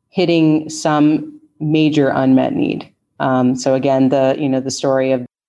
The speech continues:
the, the group that made incubators, um, for, for Thailand when, you know, they basically were doing, you know, kangaroo care. They didn't need incubators because they were,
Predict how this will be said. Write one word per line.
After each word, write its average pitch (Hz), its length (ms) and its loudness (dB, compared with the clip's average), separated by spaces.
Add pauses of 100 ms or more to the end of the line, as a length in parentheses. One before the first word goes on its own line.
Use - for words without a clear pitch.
(520)
the, 135 400 -2
the 151 80 0
group 147 340 0
that 143 120 -2
made 147 280 2
incubators, 147 920 2
um, 139 380 -2
for, 143 480 -2
for 160 140 -4
Thailand 151 460 0
when, 143 340 0
you 143 100 0
know, 139 200 0
they 143 140 0
basically 147 380 0
were 143 120 2
doing, 143 520 2
you 147 120 -2
know, 135 80 -2
kangaroo 160 320 0
care. 139 260 -2
They 135 100 -6
didn't 147 200 2
need 160 140 4
incubators 131 540 -2
because 135 280 -2
they 139 100 2
were, 135 260 -2